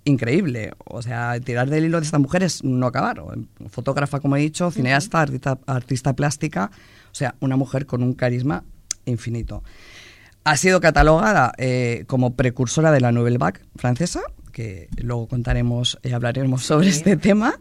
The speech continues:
Speaker 1: Y aparte, eh, fue la única integrante de este movimiento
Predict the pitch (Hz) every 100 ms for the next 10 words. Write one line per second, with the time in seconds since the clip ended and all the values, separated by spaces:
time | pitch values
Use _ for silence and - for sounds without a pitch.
0 | - - - - - - 170 156 139 -
1 | 139 127 139 135 165 175 - 127 117 127
2 | 127 127 123 123 120 120 123 120 120 120
3 | 120 120 120 120 123 123 143